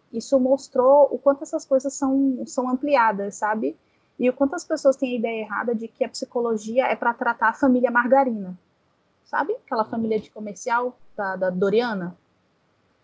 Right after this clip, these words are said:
Speaker 1: Papai, mamãe, filhinho com probleminha na escola e, tipo, não que isso não seja sério,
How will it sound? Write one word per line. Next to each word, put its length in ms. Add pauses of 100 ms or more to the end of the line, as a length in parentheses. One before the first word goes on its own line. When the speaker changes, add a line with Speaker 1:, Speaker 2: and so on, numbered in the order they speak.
(220)
Speaker 1:
Papai, 520
mamãe, 800
filhinho 420
com 140
probleminha 480
na 80
escola 760
e, 340 (100)
tipo, 260
não 180
que 100
isso 160
não 140
seja 260
sério, 460